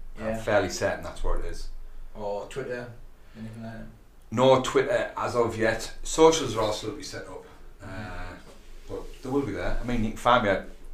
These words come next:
Speaker 2: all my f-, channels, Ian Glass Fitness.
Speaker 1: Yeah.
Speaker 2: No, that's me. So if you've got any questions whatsoever, Twitter, Instagram, Facebook, uh, Ian Glass Fitness. Like I said, the podcast is gonna be its own thing, so I'll have its own channels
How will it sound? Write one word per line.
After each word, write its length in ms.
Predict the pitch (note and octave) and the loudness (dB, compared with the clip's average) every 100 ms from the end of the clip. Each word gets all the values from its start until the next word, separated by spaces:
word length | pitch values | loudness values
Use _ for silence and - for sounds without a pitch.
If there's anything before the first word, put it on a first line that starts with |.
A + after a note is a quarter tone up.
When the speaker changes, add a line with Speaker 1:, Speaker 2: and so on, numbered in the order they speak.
| - | 0
Speaker 2:
all 200 | A2 G#2+ | 2 2
my 100 | F2+ | 0
f-, 160 | - - | -6 -16
channels, 380 | - G#2 F#2+ F2+ | -12 -8 -6 -4
Ian 160 | G2 G2 | -6 -2
Glass 240 | F#2+ - | -4 -4
Fitness. 440 | F#2+ D#2+ - - - - - - | -10 -12 -14 -14 -16 -20 -20 -20
Speaker 1:
Yeah. 120 | A2 A2 - - - - - - | -20 -18 -20 -20 -20 -20 -16 -12
Speaker 2:
No, 280 | E2 E2+ - - - - - - - - - - | -10 -10 -12 -14 -16 -20 -18 -16 -16 -14 -6 -4
that's 240 | F2+ F2 F#2 | -2 -4 -6
me. 240 | F2 E2+ - - - | -10 -10 -14 -16 -14
So 120 | - | -8
if 120 | F2+ G2+ | -8 -8
you've 120 | F#2 | -2
got 220 | A#2 - - | 0 0 -2
any 240 | A2+ B2+ A#2+ | -6 -4 -4
questions 560 | B2+ - - G2+ G2 - - | -4 -6 -6 -8 -8 -10 -8
whatsoever, 720 | G2+ - G#2+ G#2 G2+ G2 - - - | -10 -8 -6 -4 -2 -4 -6 -14 -10
Twitter, 380 | A#2+ G#2+ G#2 F#2+ | -6 -4 -4 -8
Instagram, 540 | F#2+ - G2 F#2+ F2 | -12 -12 -8 -8 -8
Facebook, 640 | - G2 G2 G2 F#2+ F#2+ - - - - - - | -10 -8 -8 -8 -10 -10 -12 -20 -20 -20 -20 -20
uh, 240 | F2+ F2 F2 C#2+ - | -14 -12 -12 -16 -12
Ian 120 | F#2+ | -10
Glass 220 | F#2 F2 - | -8 -8 -8
Fitness. 500 | G2 F2+ F2 - - - | -12 -12 -14 -14 -18 -16
Like 120 | F#2 | -14
I 20 | |
said, 200 | F#2 F#2+ | -12 -14
the 40 | E2 | -16
podcast 440 | - G#2 G#2 - | -16 -12 -10 -10
is 80 | G2+ | -12
gonna 140 | F#2+ F2 | -10 -10
be 80 | F#2 | -10
its 120 | F2+ | -8
own 180 | F2 E2+ | -6 -6
thing, 280 | - F#2+ G2 | -6 -6 -10
so 180 | - D#2 | -12 -12
I'll 160 | E2 | -10
have 80 | E2+ | -12
its 100 | - | -12
own 160 | E2+ E2+ | -12 -10
channels 460 | F#2 F#2+ F#2+ - | -10 -12 -12 -14